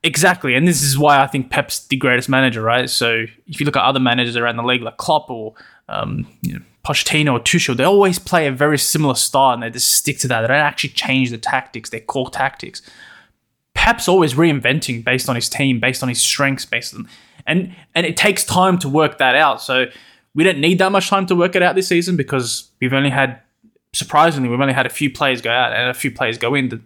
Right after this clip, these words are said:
the, the, the mashup of the team is not changing fundamentally, so there's not much for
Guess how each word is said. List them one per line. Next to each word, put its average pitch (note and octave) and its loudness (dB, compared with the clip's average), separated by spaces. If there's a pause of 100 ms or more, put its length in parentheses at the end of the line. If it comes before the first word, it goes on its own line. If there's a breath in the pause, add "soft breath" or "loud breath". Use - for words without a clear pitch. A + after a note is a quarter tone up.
the, B2+ -4 (300 loud breath)
the, B2+ -4 (160)
the C#3 -2
mashup D3 2
of B2 -2
the B2+ -6
team D#3+ 0
is A#2+ -4
not B2+ -2
changing C3+ -2
fundamentally, A#2+ -4
so A2+ -4 (440 loud breath)
there's C3+ 0
not D#3+ 2
much C#3+ 0
for - -14